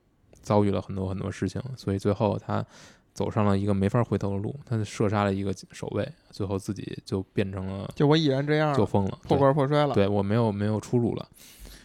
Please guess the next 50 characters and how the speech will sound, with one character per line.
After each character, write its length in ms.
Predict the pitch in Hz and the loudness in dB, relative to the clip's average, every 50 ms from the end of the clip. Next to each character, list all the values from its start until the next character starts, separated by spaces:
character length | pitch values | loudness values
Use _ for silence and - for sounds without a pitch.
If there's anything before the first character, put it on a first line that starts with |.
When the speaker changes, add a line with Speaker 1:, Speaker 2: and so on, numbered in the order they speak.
| - _ _ _ _ - - _ - | -20 _ _ _ _ -20 -20 _ 4
Speaker 1:
这 120 | - 160 | 6 8
个 60 | 139 | 8
东 120 | 143 160 170 | 10 10 8
西 100 | 170 143 | 8 8
就 160 | 147 147 131 | 8 8 8
是， 280 | 123 120 117 110 110 - - _ _ _ _ _ _ _ _ _ _ _ _ | 8 6 6 4 2 0 -4 _ _ _ _ _ _ _ _ _ _ _ _
可 140 | - - 123 | 0 2 4
能 200 | 110 117 147 165 | 6 6 6 6
你 60 | 131 | 4
看 140 | 98 - 143 | 4 4 4
到 80 | 143 147 | 4 6
最 120 | 143 147 | 6 6
后， 120 | 151 156 127 | 6 8 6
你 180 | 104 98 101 | 6 4 4
觉 100 | 101 101 | 4 6
得 100 | 113 127 | 6 6
两 180 | 117 101 98 98 | 6 4 2 0
方 280 | 101 120 135 139 139 | 0 0 0 0 0
都 140 | 139 - 185 | 0 2 4
有 100 | 175 117 | 4 2
自 100 | - - | 2 -2
己 60 | - | -6
的 140 | - - - | -10 -10 -10
道 160 | - - - - - | -10 -10 -10 -10 -12
理， 80 | 139 - _ _ _ _ _ _ _ _ _ _ _ - | -14 -18 _ _ _ _ _ _ _ _ _ _ _ -8
两 120 | 110 101 | -4 -2
方 180 | 113 135 151 160 | 0 0 0 2
都， 200 | - 190 190 208 220 - _ | 2 2 2 2 0 -2 _
都 160 | - 220 226 | 0 2 2
是 260 | 214 - 147 120 107 | 2 4 4 4 4
合 240 | 104 - - - 110 | 4 2 2 2 2
理， 100 | 110 117 | 2 4
都 140 | 107 127 165 | 4 4 4
能 100 | 190 175 | 4 4
解 120 | - 101 | 4 2
释 100 | 92 98 | 0 0
这 100 | - 104 | -2 -4
个 80 | 107 101 | -4 -4
事 160 | - - 101 | -4 -4 -6
情。 120 | 92 98 - - - _ _ _ _ _ _ _ | -6 -6 -8 -12 -16 _ _ _ _ _ _ _
Speaker 2:
射 160 | - - 196 175 | -4 0 0 2
杀 180 | 175 196 190 | 4 4 4
一 80 | 185 190 | 4 4
个 100 | 180 175 | 2 0
守 140 | 147 - 123 | 0 0 0
卫 200 | 131 143 143 143 | 2 4 4 2
是 140 | - 139 | 2 -2
偶 180 | - - 131 123 | -4 -4 -6 -6
然 240 | 117 113 117 127 139 | -6 -6 -6 -6 -6
性， 180 | 147 139 131 | -6 -8 -8